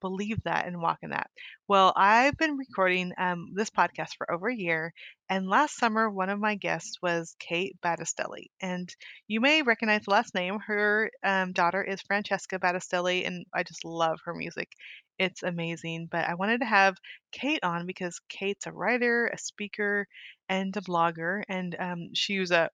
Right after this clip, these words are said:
former Broadway actress. I mean, her, her story is just fascinating. Plus, she's raised this amazing young woman. Well, we recorded, um, last summer, and for some reason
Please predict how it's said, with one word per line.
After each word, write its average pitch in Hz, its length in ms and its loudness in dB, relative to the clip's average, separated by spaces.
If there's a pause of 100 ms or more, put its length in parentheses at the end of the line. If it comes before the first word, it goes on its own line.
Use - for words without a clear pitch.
(140)
former 202 320 0
Broadway 170 540 -2
actress. 208 420 -2
I 208 40 -2
mean, 196 140 -2
her, 208 120 -2 (140)
her 196 120 -4
story 208 280 -2
is - 80 -6
just - 180 -4
fascinating. 185 500 0
Plus, 254 200 -2
she's 190 280 -6 (380)
raised 175 480 2
this 170 380 0
amazing 180 840 -4
young 165 320 0
woman. 160 400 -6
Well, 180 240 6 (760)
we 214 120 2
recorded, 175 680 0 (440)
um, 175 420 4
last 185 720 -2 (140)
summer, 214 640 2
and 190 400 0
for 208 80 -8
some - 240 2
reason 208 640 2